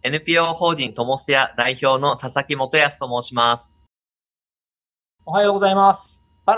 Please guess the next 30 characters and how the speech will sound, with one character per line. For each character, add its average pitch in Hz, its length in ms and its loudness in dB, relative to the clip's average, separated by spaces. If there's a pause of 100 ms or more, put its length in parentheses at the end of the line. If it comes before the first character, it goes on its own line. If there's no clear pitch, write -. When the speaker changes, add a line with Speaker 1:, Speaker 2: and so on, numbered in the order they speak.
Speaker 2:
津 185 120 -16
で 147 220 -6
海 165 160 -4
町 196 240 0
丼 185 160 0
と 180 80 -6
い 165 120 -2
う 160 80 -4
海 185 200 0
鮮 190 180 -4
丼 180 120 -6
の 175 80 0
お 175 40 0
店 170 200 -4
を 160 80 0
や 160 80 2
っ 156 40 -6
て 156 60 -4
お 151 80 0
り 151 80 -2
ま 165 140 2
す、 - 100 -20
鴨 156 240 -2
博 160 200 -4
之 156 120 -6
と 147 80 -6
申 139 140 -2
し - 80 -8
ま 165 100 2
す。 - 220 -12